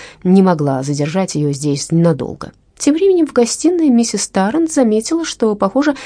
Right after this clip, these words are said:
мисс Чанселор не доверяет Верину её собственным родителям, и Сэлла намекнул, что его дочь, э, будет очень рада выступить перед всем Гарвардом, если её пригласят. Мистер Барридж и мистер Грейси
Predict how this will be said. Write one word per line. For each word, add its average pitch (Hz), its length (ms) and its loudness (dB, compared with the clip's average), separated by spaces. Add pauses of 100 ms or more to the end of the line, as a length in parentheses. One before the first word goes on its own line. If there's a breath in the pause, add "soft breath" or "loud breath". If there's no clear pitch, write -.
(180 loud breath)
мисс 233 240 4
Чанселор 269 640 0
не 262 240 8
доверяет 226 560 0
Верину 160 260 2
её 160 160 0
собственным 160 460 -2
родителям, 165 500 0 (260 loud breath)
и 190 120 0
Сэлла 196 360 0
намекнул, 214 540 2
что 233 220 -4
его 170 200 0
дочь, 170 460 -2
э, 175 300 0
будет 190 260 -2
очень 240 340 2
рада 262 380 0
выступить 143 500 -4
перед 151 200 -2
всем 151 240 -2
Гарвардом, 135 520 -4 (280 loud breath)
если 156 340 0
её 143 140 0
пригласят. 156 640 -6 (240)
Мистер 143 320 -4
Барридж 151 560 -6
и - 160 -6
мистер - 320 -4
Грейси 170 460 -2